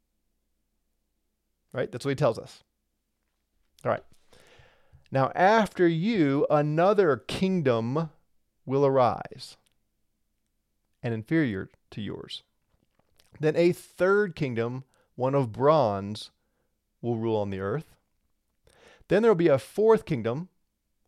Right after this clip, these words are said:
one strong like iron. Just like iron breaks in pieces and shatters everything, and as iron breaks in pieces all these metals, so it will break in pieces and crush the others.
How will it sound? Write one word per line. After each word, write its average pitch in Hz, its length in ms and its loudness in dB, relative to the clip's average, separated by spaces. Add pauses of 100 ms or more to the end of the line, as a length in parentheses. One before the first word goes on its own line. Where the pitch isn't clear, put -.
(100)
one 127 280 -2
strong 156 560 2
like 151 220 2
iron. 151 540 -6 (920)
Just 131 240 -6
like 139 200 0
iron 143 320 -2
breaks 139 320 0
in 117 100 -6
pieces 202 480 -6
and 131 140 -6
shatters 135 420 2
everything, 156 500 -2
and 123 80 -2
as 107 160 -4
iron 127 300 -2
breaks 127 260 -2
in 123 80 -6
pieces 131 300 -6
all 135 200 4
these 143 240 -4
metals, 147 420 -2 (100)
so 156 380 0
it 147 120 -2
will 127 120 -2
break 127 260 -2
in 127 100 -6
pieces 120 320 -6
and 120 160 -8
crush - 300 -6
the 127 120 -4
others. 143 380 -2